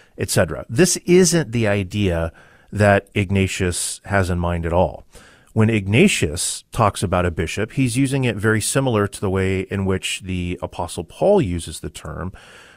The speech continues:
which is to use it as the incumbent of the office of the ministry, or as we might say, he's talking about the pastor. And we can kind of determine that from his writings fairly easily when you take a look at what he talks about the bishop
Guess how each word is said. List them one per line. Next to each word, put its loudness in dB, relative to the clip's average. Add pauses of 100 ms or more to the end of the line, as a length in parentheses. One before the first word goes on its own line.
which 2
is 4
to -2
use 2
it 0
as 0
the 2
incumbent 0 (100)
of 4
the 2
office 0
of -4
the -2
ministry, -2
or -2
as 2
we 0
might 0
say, -2 (320)
he's -4
talking 0
about 2
the 0
pastor. -8 (640)
And 2
we 0
can 0 (220)
kind -2
of -2
determine 2
that 2
from 0
his -2
writings 2
fairly 0
easily 0
when 0
you -2
take -4
a 4
look 2
at -2
what 0
he -6
talks -2
about 0
the -4
bishop -4